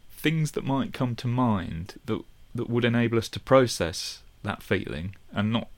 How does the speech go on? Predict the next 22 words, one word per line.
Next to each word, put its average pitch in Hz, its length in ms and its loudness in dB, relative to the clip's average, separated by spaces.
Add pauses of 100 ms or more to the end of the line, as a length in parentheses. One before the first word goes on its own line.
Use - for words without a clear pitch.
literally 107 580 2
indulge 98 440 2
it. 80 180 -4
Of - 60 -8
course 107 240 6
she's 95 200 -4
under 92 180 -6
the 82 120 -8
influence 92 380 -10
of 95 80 -10
L - 120 -10
S - 180 -10
D, - 220 -10
but 143 220 -4
I 139 80 -6
think 165 420 0 (380)
what 139 240 -2
that - 280 -2
points 156 480 -2
to 107 280 0
maybe 90 760 -6
is - 840 -4